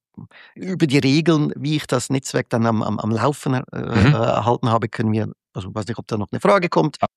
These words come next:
Speaker 1: Aber, äh, aber ich glaube, zentral für eine Community, damit es funktioniert, ist ein gewisses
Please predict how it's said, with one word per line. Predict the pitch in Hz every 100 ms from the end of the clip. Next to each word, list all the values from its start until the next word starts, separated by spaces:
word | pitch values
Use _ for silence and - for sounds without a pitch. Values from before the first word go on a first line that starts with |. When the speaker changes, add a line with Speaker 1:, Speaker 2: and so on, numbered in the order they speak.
| _ _ _ _ _ _ _ _ _ _ _ - - - _ - -
Speaker 1:
Aber, | 143 139 165 _ _ _ _ _ _
äh, | 127 117 117 113 - _ _
aber | - 135 160 -
ich | - 160
glaube, | 147 -
zentral | - 143 - 139 165
für | -
eine | 151
Community, | - 131 160 156 143
damit | 135 131
es | -
funktioniert, | 139 - 123 117 127
ist | 127 -
ein | 117
gewisses | 123 120 185 - 160 -